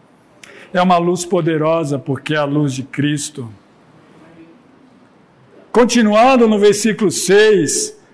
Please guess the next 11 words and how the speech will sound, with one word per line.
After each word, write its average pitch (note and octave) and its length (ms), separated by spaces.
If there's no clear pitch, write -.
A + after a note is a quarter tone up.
a E3 120
nove, D#3+ 680
<clears throat> B2 320
surgiu G3 580
um A3 100
homem G#3 640
enviado F#3+ 640
por F3 220
Deus F#3 340
chamado E3 480
João. C3+ 560